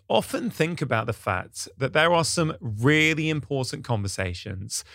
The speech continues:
that I had in the early days of the show that many of you may never have heard. Today's episode is one of those conversations, and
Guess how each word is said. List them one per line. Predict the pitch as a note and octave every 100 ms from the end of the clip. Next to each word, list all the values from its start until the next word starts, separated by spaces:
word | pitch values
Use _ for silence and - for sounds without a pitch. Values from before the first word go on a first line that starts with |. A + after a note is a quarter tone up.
| - - -
that | D3+
I | G3
had | F3+ E3+
in | D3+
the | D3 -
early | D#3+ F#3 A3 G#3+
days | D#3 C3 A#2+
of | A2
the | F#2+
show | - G2 F2+ E2+ G2 - _ _ _
that | -
many | C#3 C#3+ G#3 G3
of | C#3+ -
you | G2 F2
may | F#2+ G2+
never | G2+ G#2+ A#2+
have | G#2 A2
heard. | - F2+ D#2 - - - _ _ _ _ _ _ -
Today's | D#3 G3 F3+
episode | C#3+ - G2+ F#2 E2+ F2 -
is | - A#2
one | C3
of | C3+
those | A#2 G#2+
conversations, | A#2+ G2 F#2+ F#2 F2 - F2+ F2+
and | B2 B2